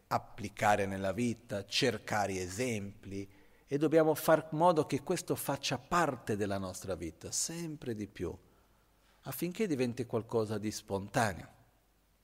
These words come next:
E la cosiddetta rinuncia è un risultato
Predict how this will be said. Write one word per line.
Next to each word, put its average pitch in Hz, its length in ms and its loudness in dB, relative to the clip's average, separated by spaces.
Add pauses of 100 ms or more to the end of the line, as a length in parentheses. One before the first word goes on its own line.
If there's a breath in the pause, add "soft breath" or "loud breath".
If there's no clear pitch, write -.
(760 soft breath)
E - 400 2 (1000)
la 131 160 0
cosiddetta 156 500 4
rinuncia 123 520 0
è - 80 -2
un 147 180 6
risultato 117 960 -2